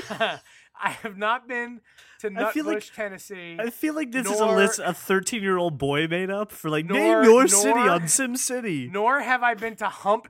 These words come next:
Speaker 1: Tulips, Washington. <laughs> But it's a place. I, look, I think
Speaker 2: These
Speaker 1: everyone,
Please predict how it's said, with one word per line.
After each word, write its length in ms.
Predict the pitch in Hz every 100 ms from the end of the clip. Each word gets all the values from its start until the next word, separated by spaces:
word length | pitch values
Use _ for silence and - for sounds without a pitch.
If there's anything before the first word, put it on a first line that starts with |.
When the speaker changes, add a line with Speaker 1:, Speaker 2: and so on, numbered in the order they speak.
| -
Speaker 1:
Tulips, 520 | - 226 220 196 - 170
Washington. 720 | 180 196 - 185 156 - 147
<laughs> 60 | - _ 220 - 370 _ _ _ _ _ -
But 160 | 196
it's 160 | 208 208
a 60 | 208
place. 600 | 277 339 320 294 - - _ _ _ _ _ _ -
I, 340 | 185 214 220 - 127
look, 220 | 202 196 -
I 120 | 190
think 180 | 208 233
Speaker 2:
These 100 | 220
Speaker 1:
everyone, 680 | 247 254 214 202 196 190 190